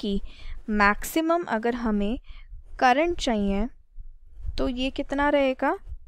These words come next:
in mixed grouping में अगर हमें चाहिए, उस केस में जो हमारी कंडीशन बनेगी हमारी एक्सटर्नल जो है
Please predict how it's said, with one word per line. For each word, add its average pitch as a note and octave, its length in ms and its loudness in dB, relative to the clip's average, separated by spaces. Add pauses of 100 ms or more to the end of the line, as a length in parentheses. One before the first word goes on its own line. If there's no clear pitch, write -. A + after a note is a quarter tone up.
(400)
in B3 240 0
mixed B3 340 -2 (680)
grouping G#3+ 380 0
में A3 200 2
अगर G#3+ 220 2
हमें G#3 200 0
चाहिए, G3+ 480 -2 (520)
उस D4 240 0
केस A3 360 2
में G#3+ 100 0
जो A#3 120 0
हमारी A3+ 240 0
कंडीशन A3 520 0
बनेगी G#3+ 420 0
हमारी G#3 320 0 (120)
एक्सटर्नल B3+ 760 2 (580)
जो A#3 220 2
है G#3+ 240 2